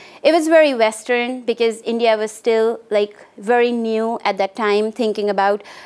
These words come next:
design. And I worked in a French, um, advertising agency which had, uh, called Publicis, and they had a base in India at that time. And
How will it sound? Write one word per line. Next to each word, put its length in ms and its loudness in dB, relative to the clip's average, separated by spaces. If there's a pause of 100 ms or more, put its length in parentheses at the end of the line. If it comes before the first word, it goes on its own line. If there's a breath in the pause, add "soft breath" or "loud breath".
(100 loud breath)
design. 520 0
And 180 -6
I 60 -2
worked 400 -2
in 340 -4 (100)
a 60 -8
French, 640 -2 (180)
um, 380 0 (100)
advertising 560 -2
agency 680 -4
which 200 -8
had, 240 -2 (360 loud breath)
uh, 200 4
called 260 -2
Publicis, 640 -2
and 160 -2
they 60 -4
had 200 -4
a 60 0
base 480 -4
in 140 -2
India 220 0
at 140 -2
that 180 -6
time. 360 -4 (640 loud breath)
And 320 -2